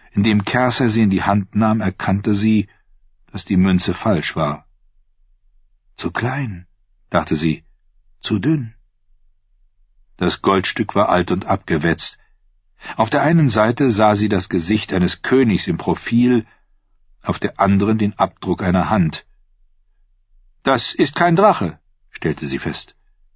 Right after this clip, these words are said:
„Nein“, stimmte Quiburn zu, „sie stammt aus der Zeit vor der Eroberung, Euer Gnaden. Bei dem König handelt es sich um Garth den Zwölften, und die Hand ist das Wappen des Hauses Gardiner.“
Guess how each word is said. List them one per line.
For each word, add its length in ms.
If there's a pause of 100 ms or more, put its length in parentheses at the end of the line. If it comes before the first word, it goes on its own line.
(120)
„Nein“, 720 (480)
stimmte 360
Quiburn 400
zu, 300 (520)
„sie 220
stammt 400
aus 200
der 180
Zeit 340
vor 280
der 160
Eroberung, 680
Euer 200
Gnaden. 480 (880)
Bei 160
dem 240
König 580 (400)
handelt 320
es 140
sich 220
um 160
Garth 520
den 140
Zwölften, 640 (580)
und 220
die 120
Hand 420 (360)
ist 180
das 220
Wappen 340
des 240
Hauses 600
Gardiner.“ 720